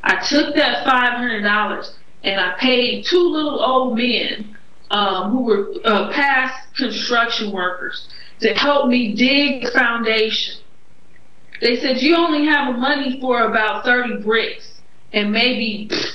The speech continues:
twenty bags of sand at best." And I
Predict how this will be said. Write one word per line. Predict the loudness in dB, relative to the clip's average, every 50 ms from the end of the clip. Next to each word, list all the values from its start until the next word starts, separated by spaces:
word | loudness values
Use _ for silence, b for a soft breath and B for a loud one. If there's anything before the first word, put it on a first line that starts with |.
| -8 -6
twenty | -2 0 0 2 2 2 2 2
bags | 4 4 4 4 2 0 -2 -6
of | -8
sand | -10 -6 -2 0 0 0 0 -2 -4 -6 -6 -4
at | -4 -4 -4 -4 -6 -4
best." | -4 -4 -2 -4 -6 -8 -10 -12 -10 -8 -10 -10 -10 -12 -14 -14 -14 -14 -14 -14 -14 -14 -14 -14 -14 -14 -14 -14 -14 -16 -16 -16 -16 -14 -4 -2
And | 0 0 0
I | -2